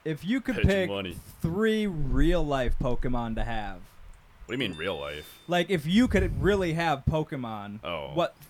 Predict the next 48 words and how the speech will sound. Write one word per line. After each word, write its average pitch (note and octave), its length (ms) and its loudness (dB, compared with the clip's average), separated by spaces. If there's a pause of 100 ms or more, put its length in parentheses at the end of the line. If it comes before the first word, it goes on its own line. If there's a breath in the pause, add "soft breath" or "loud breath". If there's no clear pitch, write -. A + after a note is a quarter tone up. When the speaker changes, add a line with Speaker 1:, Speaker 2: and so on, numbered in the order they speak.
Speaker 1:
what D#3 220 -4
three C#3+ 300 -2
would B2+ 200 -6
you A#2 100 -2
choose? - 540 -4 (140)
Speaker 2:
I - 20 -8
thought D3+ 120 4 (100)
you F3 60 4
were F3 60 6
just D#3+ 100 0
like, C#3 140 4 (200 soft breath)
if D#3 100 0
you G3 60 2
could A3 80 12
have E3+ 100 8
three F#3 280 8
that E3+ 120 10
actually E3 300 6
exist, B2 420 2
it's - 100 -2
like, C#3+ 160 4
"Petey, C#3 280 2
what A2+ 260 -2
fucking C3+ 380 -2
mushrooms A2+ 480 0
are F#2 80 -4
you A2+ 200 -4
on, F2+ 220 4
homie?" - 680 2 (100)
Speaker 1:
<laughs> - 100 -6
Speaker 2:
<laughs> - 80 -6
They F#3+ 120 4
Speaker 1:
It B3 80 6
is - 80 8
Speaker 2:
don't C4 220 4
Speaker 1:
it F3 80 8
is C4 160 4
Speaker 2:
exist. B3+ 420 6
Speaker 1:
Shroomfest D#3 240 4
this D3+ 220 -2
weekend. C3+ 560 0 (180 loud breath)
Speaker 2:
Is A#2 120 -2
it? F#3+ 140 -4 (220)
Speaker 1:
It C3+ 100 -10
is. D3+ 320 -4
Speaker 2:
Fuck A#2 200 -8
yeah, D3+ 120 -10
dude. B2 260 -10